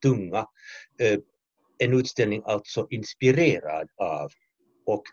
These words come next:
tematiserad av vårt förhållande till språk. Och den här utställningen borde ju vara öppen för allmänheten, men, eh, som vi hörde av det som Rickard just berättade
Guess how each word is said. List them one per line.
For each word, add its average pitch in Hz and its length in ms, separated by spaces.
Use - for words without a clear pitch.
tematiserad 101 1000
av 76 360
vårt 80 200
förhållande 76 680
till 85 140
språk. - 440
Och 143 120
den 147 100
här 165 260
utställningen 139 360
borde 170 240
ju 156 80
vara 120 280
öppen 143 400
för 101 120
allmänheten, 107 920
men, 110 420
eh, 107 300
som 113 240
vi 101 100
hörde 123 420
av 90 200
det 92 100
som 92 180
Rickard 104 280
just - 160
berättade 123 680